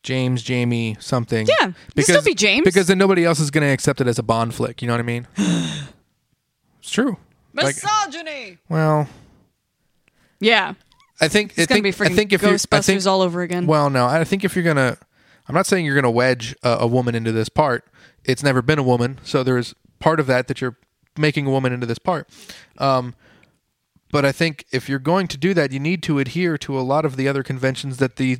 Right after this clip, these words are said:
Speaker 1: movies have come up with.
Speaker 2: Oh, yes.
Speaker 1: Yeah.
Speaker 2: And there was one particular convention that Travis, uh, was, was helping do, right? It's basically like, "Hey, if you're gonna have a lady Bond, you know, there's a lot of things about the Bond movies that you gotta make happen."
Speaker 1: Yeah,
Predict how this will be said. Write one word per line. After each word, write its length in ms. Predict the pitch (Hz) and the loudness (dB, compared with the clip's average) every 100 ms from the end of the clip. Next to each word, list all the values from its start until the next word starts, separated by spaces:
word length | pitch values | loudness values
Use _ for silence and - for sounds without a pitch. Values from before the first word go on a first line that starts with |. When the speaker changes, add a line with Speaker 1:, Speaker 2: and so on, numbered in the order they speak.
| - | -6
Speaker 1:
movies 500 | 139 147 139 135 - | -2 0 2 0 0
have 360 | 127 113 - - _ | -2 -2 -12 -20 _
come 160 | 143 | -2
up 140 | 131 - | -2 -4
with. 200 | - - _ | -12 -14 _
Speaker 2:
Oh, 160 | 240 247 | 2 4
yes. 560 | 240 220 175 - - - | 2 0 0 -2 -2 -4
Speaker 1:
Yeah. 240 | 143 131 - _ | -2 -2 -4 _
Speaker 2:
And 140 | - 220 | -2 2
there 120 | 247 | 2
was 120 | 240 | 2
one 240 | 233 254 254 | 2 2 2
particular 500 | 247 277 359 320 285 | 0 -2 0 2 2
convention 540 | 262 226 226 226 226 | 0 0 0 0 0
that 220 | 208 190 | 2 0
Travis, 800 | - 233 226 196 190 185 - - - _ _ _ _ _ _ _ | 0 2 2 2 2 2 0 -2 -6 _ _ _ _ _ _ _
uh, 460 | 196 190 185 180 175 | 2 2 2 2 -2
was, 240 | 190 220 240 | 0 -2 0
was 220 | 247 262 | 0 2
helping 420 | 294 311 302 294 277 | 4 2 2 0 2
do, 320 | 349 220 - | 2 0 -2
right? 320 | 160 208 226 | 0 2 2
It's 140 | 233 - | -2 0
basically 300 | 240 254 247 | 0 2 0
like, 180 | 233 | 0
"Hey, 180 | 330 311 | 2 0
if 100 | - | 0
you're 60 | 196 | -2
gonna 140 | 208 | 2
have 100 | 214 | 2
a 40 | 226 | 2
lady 200 | 240 240 | 0 2
Bond, 440 | 294 349 349 339 - - - | 2 2 -2 -6 -14 -20 -8
you 60 | 226 | -2
know, 100 | 240 | 2
there's 160 | 247 240 | 2 2
a 40 | |
lot 220 | 247 269 | 4 2
of 80 | 277 | 2
things 460 | - 370 339 320 294 | 2 2 2 0 0
about 200 | 294 285 | 0 0
the 60 | |
Bond 340 | 247 294 294 294 | 0 0 2 0
movies 320 | 349 349 302 | 0 2 0
that 120 | 262 | -4
you 60 | 247 | -2
gotta 240 | 269 269 | 0 2
make 280 | 254 254 240 | 2 0 -2
happen." 460 | - 277 294 - 139 | -6 -8 -8 -6 -2
Speaker 1:
Yeah, 220 | 185 | -2